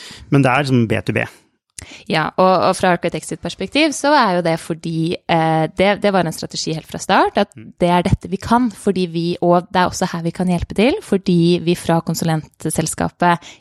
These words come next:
Speaker 2: jobber jo med
Speaker 1: Mm.
Speaker 2: selskaper,
Speaker 1: Ja.
Speaker 2: så det er der vi har en vei inn, og de fleste av de selskapene vi også der jobber med er B to B-selskaper, men, men vi jobber også med B to C-selskaper, men det er en, på en måte,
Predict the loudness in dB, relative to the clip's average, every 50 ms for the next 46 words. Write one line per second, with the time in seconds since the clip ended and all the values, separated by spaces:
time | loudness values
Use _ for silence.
0 | _ 0 0 2 4 4 2 2 2 0 -2 -4 -6 -10 _ -14 -6 0 0 2
1 | 2 2 0 -4 -2 2 2 2 2 2 2 0 0 0 0 0 0 0 2 2
2 | 0 0 0 0 -2 -2 -2 -2 -4 -4 -6 -6 -2 0 2 2 2 2 -2 -8
3 | -14 -20 -14 -6 -4 -4 -4 -4 -4 -6 -6 -6 -6 -6 -6 -4 -4 -4 -6 -6
4 | -8 -10 -10 -10 -10 -10 -10 -8 -6 -6 -6 -8 -8 -10 -8 -8 -8 -6 -6 -6
5 | -6 -6 -8 -10 -12 -10 -4 0 0 2 2 0 -2 -6 -6 -6 -4 -4 -6 -6
6 | -8 -14 -20 -20 -20 _ _ _ _ _ -4 -4 -4 -2 -2 -4 -4 -4 -4 -6
7 | -8 -10 -10 -12 -12 -10 -4 0 0 2 2 2 2 0 0 -2 -6 -10 -12 -14
8 | -12 -10 -10 -8 -6 -6 -6 -4 -2 0 0 0 -2 -4 -6 -8 -8 -8 -8 -8
9 | -8 -8 -8 -10 -10 -12 -14 -14 -10 -4 0 2 2 2 2 2 2 2 2 2
10 | 0 -2 -4 -4 -4 -4 -4 -6 -8 -10 -16 -20 -20 -20 _ -4 -2 0 0 -2
11 | -2 -2 -2 -2 -2 -2